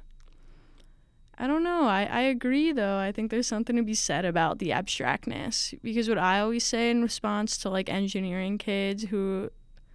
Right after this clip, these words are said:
kinda get on my case about my major is that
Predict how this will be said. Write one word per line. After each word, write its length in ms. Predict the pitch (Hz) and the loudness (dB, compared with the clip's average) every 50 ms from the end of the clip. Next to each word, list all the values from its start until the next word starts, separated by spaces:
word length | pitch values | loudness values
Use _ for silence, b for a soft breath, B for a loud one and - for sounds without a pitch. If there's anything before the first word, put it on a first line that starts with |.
| b b b - | b b b -6
kinda 220 | - 202 196 202 208 | -2 -2 0 0 0
get 220 | 202 202 196 202 | 2 2 2 2
on 180 | 202 208 214 214 | 2 2 2 0
my 160 | 208 208 208 | 0 -2 -4
case 500 | 214 - - 202 202 214 226 220 - - | -4 -4 -2 -2 0 0 -2 -2 -4 -4
about 300 | 196 202 208 208 208 208 | -4 -2 -2 -2 -2 0
my 120 | 214 214 | 0 0
major 580 | 220 220 214 214 220 220 220 226 220 220 220 220 | 0 0 0 0 -2 -2 -2 -2 -2 -2 -2 -2
is 220 | 208 - 196 202 | -2 -4 -4 -2
that 340 | 196 185 175 175 180 - b | -2 0 0 0 -2 -4 b